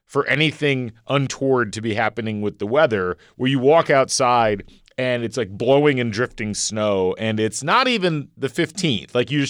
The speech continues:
you're still a, a good two weeks from Thanksgiving. It, um, it really just makes me wanna hide in a cave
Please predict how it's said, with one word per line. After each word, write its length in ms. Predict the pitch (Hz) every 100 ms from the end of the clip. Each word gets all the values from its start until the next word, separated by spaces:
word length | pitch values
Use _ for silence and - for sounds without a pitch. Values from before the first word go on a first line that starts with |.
| -
you're 200 | 151 175
still 420 | - 190 220 175
a, 240 | 120 120
a 40 | 127
good 220 | 202 165
two 160 | -
weeks 240 | 165 156 156
from 140 | 143
Thanksgiving. 680 | 120 131 120 - 123 104 95 - - _ -
It, 320 | 131 - -
um, 480 | 123 113 110 101 95 _ _ _ -
it 120 | 131
really 240 | 175 208
just 160 | 143 -
makes 180 | 147 139
me 60 |
wanna 180 | 127 117
hide 180 | 113 110
in 60 |
a 40 | 98
cave 580 | - 107 76 65 69